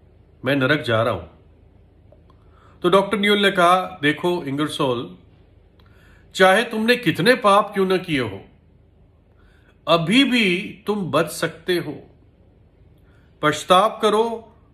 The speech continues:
प्रार्थना करो और विश्वास करो।" और इंगरसोल ने बड़ा अजीब जवाब दिया। उसने कहा,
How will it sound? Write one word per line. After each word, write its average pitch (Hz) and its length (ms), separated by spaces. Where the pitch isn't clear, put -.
प्रार्थना 151 420
करो 190 640
और 135 140
विश्वास 127 640
करो।" - 240
और 123 120
इंगरसोल 147 460
ने 139 380
बड़ा 127 140
अजीब 135 420
जवाब 117 380
दिया। 101 400
उसने 180 280
कहा, 147 640